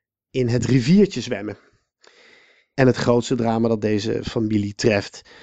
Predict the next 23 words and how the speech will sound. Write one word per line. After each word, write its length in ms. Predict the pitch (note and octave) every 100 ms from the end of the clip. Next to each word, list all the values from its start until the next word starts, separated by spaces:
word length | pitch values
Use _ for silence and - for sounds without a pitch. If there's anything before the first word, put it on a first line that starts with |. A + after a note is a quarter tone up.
| - _ _ _ _ -
moeten 380 | C#3 D#3+ D3
ze 140 | C#3 C#3+
er 260 | - A#2
misschien 540 | B2 C3 - G#2 A2+ A#2+
weg? 420 | E3 F#3 - -
Worden 300 | - F#2+ G2
ze 120 | B2 -
overgeplaatst 640 | B3 G3 D#3+ C#3 A#2+ A2+
of 120 | A#2
niet? 180 | A#2+ A#2
En 120 | B2
moeten 220 | A#2+ A#2+
ze 120 | A#2 G#2+
dit 200 | G#2 -
prachtige 640 | A2+ G#2+ B2 - G2 G#2 _ - _
huis 400 | - G#2+ G2 G2+
en 120 | -
dit 160 | G#2 G2
mooie 280 | G#2+ F#2+ F#2
leventje 400 | F#2 F2+ - -
achter 260 | - G#2 -
zich 220 | F2+ -
laten? 400 | F2+ C#2+ - -